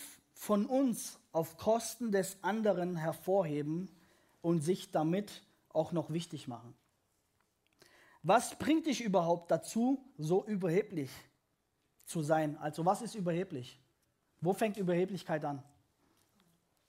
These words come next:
Du sch-, fängst an, auf andere runterzuschauen. Okay?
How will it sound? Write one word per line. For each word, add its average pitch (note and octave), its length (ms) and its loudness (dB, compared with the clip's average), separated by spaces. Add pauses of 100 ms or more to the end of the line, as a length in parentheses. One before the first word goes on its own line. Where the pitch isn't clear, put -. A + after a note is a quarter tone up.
(760)
Du D3+ 80 -8
sch-, - 240 -8
fängst D#3+ 260 -4
an, F3 180 0
auf D#3+ 140 -6
andere D#3 360 -4
runterzuschauen. C3 680 -10 (760)
Okay? F3+ 220 -10